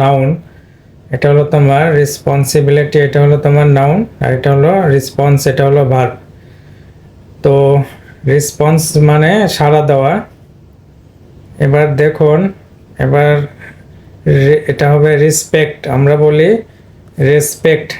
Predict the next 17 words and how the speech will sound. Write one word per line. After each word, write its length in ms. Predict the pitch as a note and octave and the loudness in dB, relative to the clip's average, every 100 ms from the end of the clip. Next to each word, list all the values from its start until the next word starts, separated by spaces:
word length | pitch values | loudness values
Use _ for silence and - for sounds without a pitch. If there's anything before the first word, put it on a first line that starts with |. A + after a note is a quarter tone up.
| C3+ | -4
রেসপেক্ট 440 | C#3 C3+ - D3+ D3+ | -2 -2 -2 -2 0
হবে 160 | D3+ D3 | 0 2
না, 160 | C#3 F#3+ B3+ - - - C3+ | 0 -2 -4 -10 -14 -8 -2
এটা 140 | D3 C#3+ | 0 2
হলো 140 | C#3+ | 2
তোমার 380 | C#3+ C#3+ C#3 F3 - - C3+ | 2 2 2 -2 -6 -6 -2
ভুল 140 | C#3+ C#3+ | 0 0
প্রনাউন্সিয়েশন, 680 | D3 C#3+ C#3 C#3 C3+ C3 C3 G3 - - - - - | 0 2 2 2 0 0 -2 -2 -8 -20 -20 -14 -6
এটা 140 | C#3 C#3+ | -2 0
হবে 200 | C#3+ D3 C#3+ | 2 2 2
রেসপেক্ট। 560 | D3+ - - C#3 - - - - - - - - - - - | 0 -2 -2 -2 -4 -14 -18 -20 -20 -20 -20 -20 -20 -20 -4
তো 80 | D3 C#3+ C#3+ | 0 2 2
রেসপেক্ট 520 | D3+ - E3 E3 E3 D3+ | 0 -2 -2 -2 -2 0
মানে 200 | D3 D#3 G3 G3+ | 2 2 0 -2
সম্মান 340 | D#3 D3 D3 D3+ D3 | 0 2 2 2 0
করা, 220 | C3 C3+ G#3 - - - - C3 | 0 0 -2 -8 -20 -20 -4 0
রেসপেক্ট। 640 | D#3 D#3 - D#3 C#3 - | 0 -2 -4 -2 -2 -6